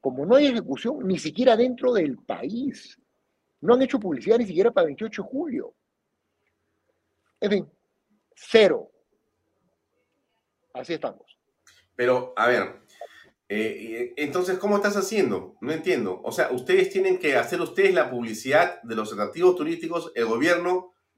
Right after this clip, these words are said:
Speaker 2: Entiendo, ¿para qué está el ministerio? ¿Para qué están las, las unidades como Promperú? ¿Qué están haciendo?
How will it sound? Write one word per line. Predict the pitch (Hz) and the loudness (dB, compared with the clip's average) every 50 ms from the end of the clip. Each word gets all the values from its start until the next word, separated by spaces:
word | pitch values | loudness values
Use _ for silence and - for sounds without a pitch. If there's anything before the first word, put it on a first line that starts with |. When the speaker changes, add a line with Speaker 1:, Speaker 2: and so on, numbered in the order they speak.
| _ | _
Speaker 2:
Entiendo, | - 117 107 185 185 156 - - | -12 -2 2 4 4 4 4 2
¿para | 127 113 - | 0 0 -2
qué | 165 | -4
está | 180 - 214 | -6 -6 -6
el | 208 | -4
ministerio? | 175 156 127 127 - 302 285 - 127 - - _ _ _ _ _ _ _ _ _ _ _ | -4 -6 -6 -4 -6 -6 -6 -6 -8 -12 -14 _ _ _ _ _ _ _ _ _ _ _
¿Para | - 123 131 123 | 0 0 0 0
qué | 202 | -2
están | 202 220 220 | 0 2 2
las, | 214 202 202 - - - _ - | 2 2 0 -2 -12 -10 _ 2
las | 143 156 156 160 | 4 4 4 2
unidades | 147 151 175 220 226 | 2 4 4 4 4
como | 220 196 175 151 147 | 2 2 0 0 0
Promperú? | 147 139 139 131 175 220 294 254 190 - | 0 -4 -2 0 0 0 0 0 -2 -4
¿Qué | - 226 | -4 -4
están | 220 269 262 247 | -2 0 0 0
haciendo? | - - 349 349 - - - 90 90 - _ | 0 0 0 0 0 -2 -4 -8 -10 -12 _